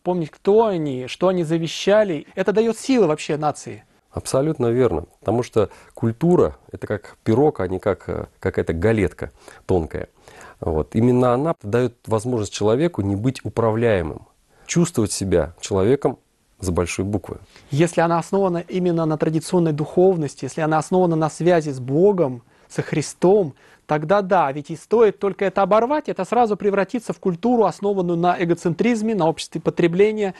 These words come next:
Speaker 1: и на ценностях, собственно говоря, которые мы уже знаем, к чему
Speaker 2: Конечно.
Speaker 1: приводит.
Speaker 2: Очень важно, чтобы человек осознавал себя как личность, а не как некое безликое существо. В этом разница. И поэтому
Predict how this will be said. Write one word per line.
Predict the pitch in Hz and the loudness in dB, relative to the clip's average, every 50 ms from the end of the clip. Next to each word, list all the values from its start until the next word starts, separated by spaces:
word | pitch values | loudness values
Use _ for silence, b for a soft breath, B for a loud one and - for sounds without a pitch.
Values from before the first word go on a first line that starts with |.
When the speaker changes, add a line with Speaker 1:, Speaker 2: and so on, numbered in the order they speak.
| B B B B | B B B B
Speaker 1:
и | B 165 | B 0
на | 170 175 165 | 2 0 2
ценностях, | - - 208 208 202 180 - - 175 147 | 2 0 0 2 0 -2 -2 -4 -6 -4
собственно | - 180 170 - 180 160 | -4 -4 -4 -2 -2 -2
говоря, | 151 160 170 | 0 0 0
которые | 165 - 160 - 165 165 | 0 -2 -2 -2 0 0
мы | 156 156 | 2 2
уже | 160 156 156 160 147 143 - b b b b b b | 0 2 2 2 0 0 -4 b b b b b b
знаем, | 143 139 165 170 151 131 117 113 113 - _ _ | 0 2 2 4 2 2 -2 -6 -12 -20 _ _
к | - | -2
чему | - 123 | 0 2
Speaker 2:
Конечно. | 147 139 135 | 2 2 2
Speaker 1:
приводит. | 151 151 151 143 131 113 104 104 - | 2 0 0 0 -2 -4 -6 -10 -10
Speaker 2:
Очень | - 135 127 - 131 123 | -8 -8 -4 0 0 2
важно, | 127 147 160 165 143 123 | 2 2 2 2 2 0
чтобы | 107 - - 107 104 101 | -2 -2 -4 -6 -6 -6
человек | - - 107 117 127 135 143 - | -2 0 2 2 2 2 2 0
осознавал | 107 - - 107 98 107 123 127 135 143 131 | -2 -2 -2 -2 0 0 0 2 0 0 -2
себя | - 110 107 110 104 | -2 -4 -4 -4 -2
как | 110 104 - | -4 -4 -4
личность, | 110 110 104 - - - - - - - - - _ _ _ _ B B B B B B B B B B B B B B _ - | -2 -4 -2 -2 -4 -8 -8 -10 -12 -14 -18 -20 _ _ _ _ B B B B B B B B B B B B B B _ -8
а | - 92 92 95 | -4 -2 0 0
не | 101 113 117 | 0 0 -2
как | - - 104 95 - | -4 -6 -8 -4 -2
некое | 120 123 131 131 - 123 107 | 0 2 2 2 2 2 0
безликое | 98 95 98 107 104 117 139 143 - - 107 | 0 0 -4 -4 -2 -2 -2 -2 0 -2 -2
существо. | - - - - - - - - - 110 95 82 76 - _ _ b b b b b b | -4 -4 -8 -8 -8 -8 -6 -2 0 0 0 0 -2 -4 _ _ b b b b b b
В | b 101 | b 2
этом | 143 151 - 113 110 | 2 2 2 0 0
разница. | 117 123 117 90 87 80 76 - - | 0 0 0 -2 -4 -8 -12 -10 -12
И | - 95 | -8 -4
поэтому | - 117 131 147 143 - 139 131 123 123 113 | -2 0 0 0 0 -2 -2 0 0 0 -2